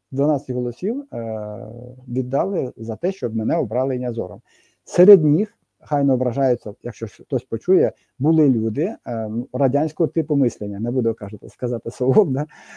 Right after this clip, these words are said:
Але не дивлячись на це, вони обрали о-, офіцер, е, української армії, ветеран російсько-української війни, учасник бойових дій, е, націоналіст, е,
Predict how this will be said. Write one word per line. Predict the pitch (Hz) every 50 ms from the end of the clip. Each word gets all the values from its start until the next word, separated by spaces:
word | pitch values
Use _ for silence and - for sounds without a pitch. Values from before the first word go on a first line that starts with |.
| - - - -
Але | 139 160 170 147 117 98 - _ _ _ _ _ _ _ _ _ _ _ _ _ _ _ _ _ _
не | - 135 151 156
дивлячись | 175 226 202 190 190 -
на | 165
це, | 156 240 208
вони | 190 180 180
обрали | 175 170 160 165 160 147 135 123 117 110 107 _ _ _ _ _ _ _ -
о-, | 143 - -
офіцер, | - - 135 160 147 - 185 196 214 226 226 - _ -
е, | 143 143
української | 131 - 139 156 170 - - - 131 117
армії, | 113 110 110 104 104 113 117
ветеран | 135 160 151 170 165 165 180 202 196 190
російсько-української | 170 151 - 180 175 - - 156 143 135 131 135 139 139 131 - 127 117
війни, | 120 123 117 110 107 - 107 117 _ _ -
учасник | 131 120 - 156 147 143 151 131 120
бойових | 123 127 131 131 131 131 120 117
дій, | 117 120 113 107 98 _ _ _ _ _ _ _ _ _ -
е, | 135 135 135 131
націоналіст, | 135 156 165 160 - 202 208 202 214 202 185 170 180 185 196 - - _ -
е, | 156 147 143 139 135 131 127 123 123 123 120 123 120 120 120 120 120 120 120 117 120 120